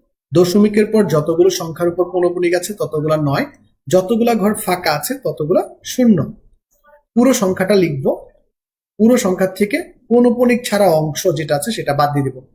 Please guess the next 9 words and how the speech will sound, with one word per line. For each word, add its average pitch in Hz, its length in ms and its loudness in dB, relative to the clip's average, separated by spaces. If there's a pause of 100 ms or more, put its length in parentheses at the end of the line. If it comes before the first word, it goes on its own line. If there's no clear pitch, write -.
(240)
দশমিক 202 500 2
টশমিক 240 380 0
কিছু 208 240 -4
খেয়াল 147 200 0
রাখবো 135 280 -2
না। 131 100 -8 (360)
এখানে 180 300 2
যদি 214 100 4 (120)
ওয়ান 185 180 4